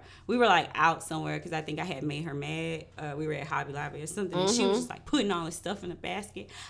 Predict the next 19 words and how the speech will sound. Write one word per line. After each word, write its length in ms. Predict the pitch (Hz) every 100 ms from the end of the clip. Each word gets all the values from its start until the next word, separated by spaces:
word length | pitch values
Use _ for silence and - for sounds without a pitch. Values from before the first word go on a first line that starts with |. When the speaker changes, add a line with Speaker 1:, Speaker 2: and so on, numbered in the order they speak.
| -
Speaker 1:
I 140 | 349 508
was 100 | 539
just 160 | 403 -
like, 180 | 330 302
"I 160 | 370 508
said 360 | - - 220 190
no. 400 | 226 339 453 160
We're 180 | 196 349
not, 260 | 415 403 - - -
this 240 | 208 349 311
better 280 | 247 285
be 100 | 277
going 220 | 254 254 247
at 120 | -
your 80 | 240
house." 280 | 240 240 196
And 100 | 202
she 140 | 240
just 360 | 202 180 -